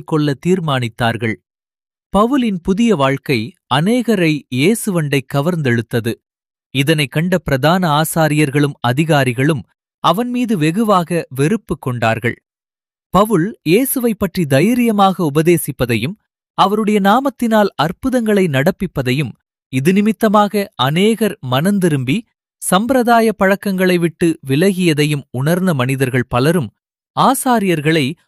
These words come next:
கொலை பாதகர்களாக பார்த்தனர். இதனை கண்ட பிரதான ஆசாரியர்களும் வேதபாரகர்களும் பவுலை அதிகமாக வெறுத்தார்கள். கோபமூண்ட அவர்கள் திரண்டு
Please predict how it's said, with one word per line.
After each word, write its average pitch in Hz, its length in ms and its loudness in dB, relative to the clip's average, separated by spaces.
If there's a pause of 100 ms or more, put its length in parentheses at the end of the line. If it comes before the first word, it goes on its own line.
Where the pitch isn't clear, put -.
(140)
கொலை 240 480 0
பாதகர்களாக 143 720 0 (140)
பார்த்தனர். 120 440 -2 (760)
இதனை 147 320 0
கண்ட 160 280 -2
பிரதான 151 640 0
ஆசாரியர்களும் 139 800 0 (160)
வேதபாரகர்களும் 120 1000 0 (500)
பவுலை 214 480 0
அதிகமாக 156 840 -2
வெறுத்தார்கள். 120 640 -2 (840)
கோபமூண்ட 233 520 0
அவர்கள் 147 720 0
திரண்டு 156 640 0